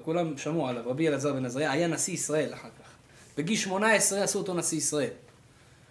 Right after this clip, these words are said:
כן, זה זה שאנחנו קוראים בהגדה של פסח, שצמחו לו שמונה עשרה שורות של זקן ביום אחד.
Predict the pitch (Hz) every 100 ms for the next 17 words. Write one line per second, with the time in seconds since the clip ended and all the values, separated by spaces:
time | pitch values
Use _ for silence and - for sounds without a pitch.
0 | - - - - - 156 147 127 160 185
1 | 165 156 165 160 175 147 151 165 156 -
2 | 175 143 139 139 143 135 170 165 156 143
3 | 165 165 147 147 151 160 151 131 135 151
4 | 131 131 139 131 131